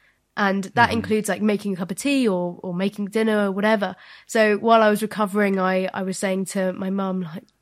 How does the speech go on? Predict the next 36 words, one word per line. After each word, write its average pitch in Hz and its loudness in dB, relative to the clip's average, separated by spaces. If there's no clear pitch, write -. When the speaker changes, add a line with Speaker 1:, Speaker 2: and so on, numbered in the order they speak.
Speaker 1:
I 190 -4
was 196 -2
texting - -4
her, 196 -4
I - -4
was 202 -8
like, - -12
"Can - -14
I - -6
have 247 -10
a 269 -12
cup - -14
of 254 -14
tea, 277 -2
please?" 196 -6
Speaker 2:
<laughs> - -12
Speaker 1:
Um, 196 0
and 233 4
she'd 240 2
be 233 -2
like, 208 0
there. 208 4
She'd 196 -4
bring 226 0
me 208 -2
extra - -2
cookies, 214 0
like, 196 2
amazing. 202 2
Speaker 2:
Aw. 165 -6
Speaker 1:
An 233 2
absolute 208 0
star. 190 -4
Speaker 2:
That's 269 0
incredible 151 4
for, 110 4